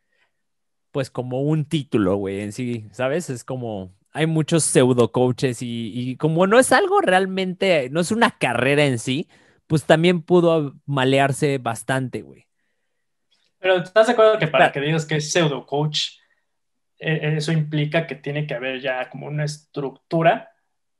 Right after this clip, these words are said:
Speaker 1: Claro.
Speaker 2: O sea,
Speaker 1: Sí.
Speaker 2: de lo que es el coaching con ciertas reglas, así que ya
Speaker 1: Sí,
Speaker 2: fueron
Speaker 1: sí, sí.
Speaker 2: evolucionando poco a
Speaker 1: Y de
Speaker 2: poco.
Speaker 1: hecho hay una asociación internacional que es la I F C,
Speaker 2: O sea,
Speaker 1: y
Speaker 2: sí,
Speaker 1: no,
Speaker 2: ya
Speaker 1: I-,
Speaker 2: trae una
Speaker 1: I C F,
Speaker 2: estructura
Speaker 1: perdón.
Speaker 2: fuerte. Ujú.
Speaker 1: Sí, sí, sí.
Speaker 2: Pero te, o sea, pero el hecho de que diga pseudo,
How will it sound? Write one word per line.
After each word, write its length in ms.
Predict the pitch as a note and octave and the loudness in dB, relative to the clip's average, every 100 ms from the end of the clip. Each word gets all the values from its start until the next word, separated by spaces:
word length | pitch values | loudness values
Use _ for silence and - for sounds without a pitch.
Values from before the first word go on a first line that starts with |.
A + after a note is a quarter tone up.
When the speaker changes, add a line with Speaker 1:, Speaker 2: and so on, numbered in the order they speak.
| _ | _
Speaker 1:
Claro. 400 | D#3 G#3 D3 F#2+ _ _ _ _ _ | 2 4 4 -2 _ _ _ _ _
Speaker 2:
O 80 | - | -8
sea, 480 | D3 C3+ B2+ C3+ - _ | 4 6 6 2 -10 _
Speaker 1:
Sí. 80 | D3 | -4
Speaker 2:
de 60 | |
lo 100 | C#3 | -2
que 80 | C#3+ | 2
es 140 | D3+ | 2
el 120 | E3+ D#3 | 2 2
coaching 360 | E3 D#3 F#3 | 2 2 0
con 160 | C#3+ A#2 | -2 -6
ciertas 380 | C#3 C#3 D3+ A#2+ | -8 -2 -4 -2
reglas, 380 | A#2+ B2+ B2 | -8 -6 -6
así 200 | A#2 - | -8 -16
que 160 | - B2 | -14 -10
ya 140 | A#2+ - | -8 -10
Speaker 1:
Sí, 60 | - | -6
Speaker 2:
fueron 220 | C#3 C#3 | -2 -2
Speaker 1:
sí, 160 | C3 | -2
sí. 140 | A#2+ B2 | -2 -2
Speaker 2:
evolucionando 300 | C3+ D3+ D3+ | -2 -2 -4
poco 140 | D3+ | -2
a 40 | C#3+ | 2
Speaker 1:
Y 80 | D3 | 6
de 160 | D3 | 6
Speaker 2:
poco. 60 | F3+ | 6
Speaker 1:
hecho 100 | E3+ | 6
hay 180 | E3+ D#3+ | 6 4
una 220 | D#3+ E3+ | 4 2
asociación 480 | D#3+ C#3+ B2+ B2+ C#3+ | 2 -4 -4 -6 -6
internacional 800 | D#3 C3+ A#2+ - A2+ A#2 B2+ C3 | -4 -4 -4 -6 -4 -4 -4 -6
que 100 | A#2+ | -10
es 140 | A2+ | -8
la 200 | A#2+ A2+ | -4 -4
I 180 | A#2+ A#2+ | -4 -8
F 200 | A#2 A#2 | -10 -14
C, 400 | - A2+ A#2 B2 | -10 -8 -6 -6
Speaker 2:
O 60 | |
sea, 160 | D3+ C#3+ | -4 -4
Speaker 1:
y 20 | |
Speaker 2:
sí, 320 | A#2+ E3 E3+ | -4 0 4
Speaker 1:
no, 100 | E3+ | 4
Speaker 2:
ya 140 | E3 E3 | 6 8
Speaker 1:
I-, 40 | |
Speaker 2:
trae 160 | E3 E3+ | 8 6
una 100 | E3 | 4
Speaker 1:
I 20 | |
C 160 | E3+ D#3+ | 6 4
F, 120 | D#3 | 4
Speaker 2:
estructura 140 | C#3+ C3 | 2 2
Speaker 1:
perdón. 180 | A2+ | -2
Speaker 2:
fuerte. 180 | G#2+ - _ _ _ _ _ _ - | -6 -10 _ _ _ _ _ _ -18
Ujú. 200 | D3 D#3 | -10 -4
Speaker 1:
Sí, 140 | E3 | -2
sí, 140 | F3+ F3+ | 0 -2
sí. 120 | F#3 | 4
Speaker 2:
Pero 220 | D#3+ E3 | 4 4
te, 260 | G3 F3+ - | 4 2 0
o 80 | F3 | -2
sea, 280 | E3 F3 D3+ | 2 2 2
pero 140 | E3 D#3+ | 2 4
el 100 | F3 | 2
hecho 160 | F3+ | 4
de 80 | G#3 | 2
que 100 | D#3 | 2
diga 200 | D#3 E3+ | 2 0
pseudo, 580 | D#3+ E3+ F3 F#3+ E4 | 2 0 2 2 -2